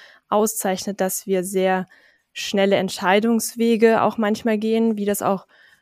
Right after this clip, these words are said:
oft so war. Ähm, man hat auch manche Dinge vielleicht auch aus dem, ähm, Bauch auch sehr schnell heraus entschieden, ohne jetzt lange zu bewerten oder, ähm, Pro und Kontras und so weiter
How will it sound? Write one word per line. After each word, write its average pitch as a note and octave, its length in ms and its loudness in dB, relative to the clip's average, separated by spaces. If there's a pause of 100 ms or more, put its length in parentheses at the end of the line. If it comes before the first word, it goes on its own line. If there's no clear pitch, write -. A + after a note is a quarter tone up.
(140)
oft - 360 -2
so G3+ 240 -2
war. G#3 500 4
Ähm, G3 320 -2
man F#3 200 -4
hat F#3+ 140 -4
auch F3+ 160 -2
manche F#3+ 340 -2
Dinge G3+ 240 -2
vielleicht F#3+ 420 -6
auch F#3+ 240 -4
aus - 300 -4
dem, F#3 360 -6
ähm, F3+ 360 -8
Bauch F#3+ 420 -2
auch G3 180 -2
sehr F#3 200 -2
schnell F#3+ 260 -4
heraus A3+ 380 0
entschieden, G#3+ 580 -2
ohne G3 240 -2
jetzt F#3 280 -4
lange F#3+ 420 0 (480)
zu - 180 -6
bewerten G3+ 840 2
oder, F3+ 560 0
ähm, F3+ 400 -4
Pro - 180 -2
und F#3 120 -2
Kontras G#3 720 0
und G3 140 -6
so G3 80 -8
weiter G3 460 0